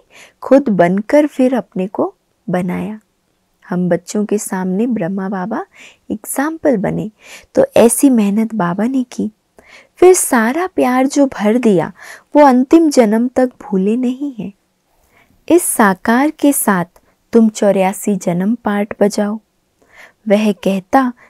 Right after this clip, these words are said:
"मैं सुख दुख में नहीं आऊंगा," है ना, शिव बाबा तो नहीं आएगा, ब्रह्मा बाबा हमारे साथ रहेगा। अच्छा है,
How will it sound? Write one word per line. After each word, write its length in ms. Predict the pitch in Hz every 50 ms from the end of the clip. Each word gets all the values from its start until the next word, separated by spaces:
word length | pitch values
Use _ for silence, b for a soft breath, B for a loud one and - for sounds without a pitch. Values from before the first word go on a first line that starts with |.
| b b - 254
"मैं 240 | 233 247 269 320
सुख 380 | 339 - - - 320 - - -
दुख 200 | 330 320 320 _ -
में 100 | 339 330
नहीं 260 | 339 339 349 349 339
आऊंगा," 420 | 262 196 180 180 175 175 - 185 - _ _ _ _ _ _ _ _ _ _ _ _ _ _ _ _ _ _ _ _ -
है 60 | 196
ना, 100 | 247 370 _ _ _ _ _
शिव 240 | - - - 190 202
बाबा 280 | 202 196 196 202 214
तो 140 | 226 - 262
नहीं 240 | 254 269 285 294 285
आएगा, 380 | 269 254 247 240 240 240 233 - b b b b b b _ _
ब्रह्मा 340 | - 208 220 226 247 262 262
बाबा 300 | 262 233 214 214 226 226
हमारे 360 | 220 202 185 180 175 185 196
साथ 300 | - - - 180 185 190 - - -
रहेगा। 400 | 196 190 185 185 - - 214 208 - _ _ _ _ _ _ _ _ _ _ _ _ _ -
अच्छा 360 | - 302 - - - - 359
है, 240 | 330 254 208 175